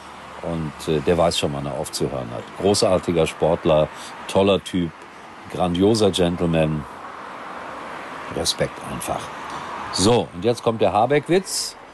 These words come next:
Dazu gibt es eine kleine Einblendung. Und, äh, ja, der hat jetzt viel zu kämpfen, der Wirtschaftsminister, nachdem er das mit, äh, den Bäckern irgendwie nicht gut erklärt hat. So nach dem Motto, „Ihr geht nicht pleite, ihr solltet nur keine Brötchen mehr backen.“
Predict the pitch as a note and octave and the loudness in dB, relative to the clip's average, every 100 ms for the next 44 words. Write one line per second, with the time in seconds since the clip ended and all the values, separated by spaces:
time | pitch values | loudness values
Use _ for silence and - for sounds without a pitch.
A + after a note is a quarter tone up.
0 | - - - - - - - - - - | -20 -20 -20 -20 -20 -20 -20 -18 -18 -18
1 | - - - F2+ F2+ G#2+ E2+ D2 D#2 - | -20 -20 -2 0 2 0 -2 -4 -6 -8
2 | D2 - - - - G#2 G2 A#2+ A2+ C3+ | -10 -10 -10 -10 -8 -6 -6 -6 -6 -4
3 | E3 - - - - F#2 F2+ E2+ D#2+ - | -4 -6 -14 -14 -6 0 0 0 -4 0
4 | F2+ D#2+ C#2+ - - C#2 D2 C#2 D#2+ F#2 | 2 2 -2 -12 -6 -2 -2 0 0 0
5 | - E2 - - - - A2 - D#2 G2 | 2 0 2 -4 -4 0 2 2 0 0
6 | G2 F2+ D#2 E2+ - D#2+ - D#2+ E2+ - | 0 0 2 2 2 0 0 0 0 2
7 | F2+ - - - - C#2+ - F2+ D#2 D2+ | 0 0 -14 -20 -4 -2 2 4 4 4
8 | D2 - D#2+ C#2+ - - E2 D#2+ C2 - | 0 0 0 0 -4 0 4 4 2 -8
9 | - F2 F2 G2 - G#2+ D2+ D#2 E2 C#2+ | -6 -6 -4 -4 -2 -2 0 0 0 -2
10 | C#2 C#2+ - D#2+ - D2 - D#2+ D#2 F#2 | -4 -6 0 0 0 -8 -4 0 0 0
11 | G#2 - - - - - - - - - | -2 -4 -18 -18 -20 -20 -20 -20 -20 -20
12 | - - - F2+ F2+ E2+ D#2 F2+ E2+ D#2+ | -20 -10 -2 2 4 4 4 2 2 2
13 | E2+ D#2+ F2 E2 D#2 - E2+ D#2+ D2 D2 | 2 4 2 0 -6 0 2 4 2 2
14 | - C#2+ D#2+ - D#2 C#2+ E2 - D#2+ D2+ | 0 0 0 2 0 2 0 2 0 2
15 | C2+ D2+ G2+ | 0 0 -2